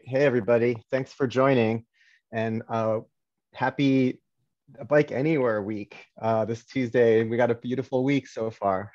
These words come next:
so hopefully people are biking somewhere. Um, thanks for the intro, Kaya. Uh,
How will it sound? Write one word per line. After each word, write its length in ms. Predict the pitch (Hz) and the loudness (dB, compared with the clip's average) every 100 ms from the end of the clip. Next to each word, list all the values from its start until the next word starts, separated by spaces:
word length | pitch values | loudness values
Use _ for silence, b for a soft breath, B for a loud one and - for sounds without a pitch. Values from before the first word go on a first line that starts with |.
| - | -10
so 160 | 107 | -6
hopefully 460 | 104 117 107 - 117 | -2 -4 -6 -6 -6
people 280 | 113 113 107 | -4 -2 0
are 80 | 101 | 0
biking 380 | 110 110 117 | 0 0 -2
somewhere. 480 | 110 143 113 113 107 b b b b b b _ - | -4 -6 -2 -2 -4 b b b b b b _ -4
Um, 540 | 131 135 131 127 113 _ _ _ _ _ _ _ _ - _ b _ _ _ | 2 4 4 2 -2 _ _ _ _ _ _ _ _ -20 _ b _ _ _
thanks 160 | - 139 | -2 -2
for 140 | - | 0
the 100 | 147 | 2
intro, 340 | 139 135 143 135 | 4 6 6 6
Kaya. 440 | - 139 143 147 | 6 4 6 4
Uh, 400 | 139 131 123 123 | 2 -2 -4 -6